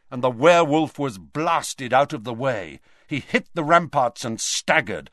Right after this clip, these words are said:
looking furious. Harry's heart was hammering so hard it seemed impossible that nobody could hear him standing there, imprisoned by Dumbledore's spell.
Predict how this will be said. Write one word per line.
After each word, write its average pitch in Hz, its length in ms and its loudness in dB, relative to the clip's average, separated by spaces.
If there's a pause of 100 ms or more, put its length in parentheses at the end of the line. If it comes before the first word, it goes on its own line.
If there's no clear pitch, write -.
(140)
looking 120 360 -8
furious. 104 920 -6 (720)
Harry's 147 460 -2 (140)
heart 147 380 -2
was 104 320 -14
hammering 117 420 -4
so 180 380 -6
hard 127 520 -2 (200)
it 165 180 -10
seemed 185 300 -2
impossible 156 760 -2
that 151 180 -6
nobody 165 420 0
could 151 200 -8
hear 214 300 -8
him 110 260 -6
standing 147 680 -2
there, 87 280 0 (260)
imprisoned 156 760 -4
by 127 160 6
Dumbledore's 156 880 0
spell. 127 640 -2